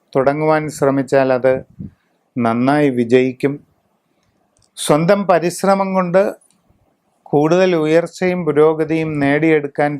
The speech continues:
പര്യാപ്തമായ അപൂർവമായ നല്ല സന്ദർഭമാണ് വരുന്നത്.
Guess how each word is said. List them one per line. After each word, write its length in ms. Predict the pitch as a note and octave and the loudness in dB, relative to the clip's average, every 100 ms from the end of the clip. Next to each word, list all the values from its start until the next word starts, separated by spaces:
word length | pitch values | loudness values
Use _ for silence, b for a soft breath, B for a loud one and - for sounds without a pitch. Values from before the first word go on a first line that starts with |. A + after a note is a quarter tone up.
| C#3 | -2
പര്യാപ്തമായ 1080 | A#2+ C3+ C#3+ - D3+ C#3+ C#3 C3 C3+ D3 - _ _ _ _ _ _ C#3 | 0 0 -2 -2 -2 0 0 0 0 -2 -6 _ _ _ _ _ _ -2
അപൂർവമായ 920 | B2 D3+ F3 F3+ F3 D#3+ D3+ D3 D3+ C#3+ | 0 0 2 0 0 -2 0 0 -2 -2
നല്ല 220 | C3 C#3+ C#3+ | 0 0 -2
സന്ദർഭമാണ് 840 | C#3+ C3+ C#3 C#3 - B2+ A#2+ A#2 C#3+ _ _ _ _ | -4 -2 -2 -4 -4 -2 -2 -4 -6 _ _ _ _
വരുന്നത്. 460 | A2+ G#2 G#2 F#2 | -4 -4 -6 -8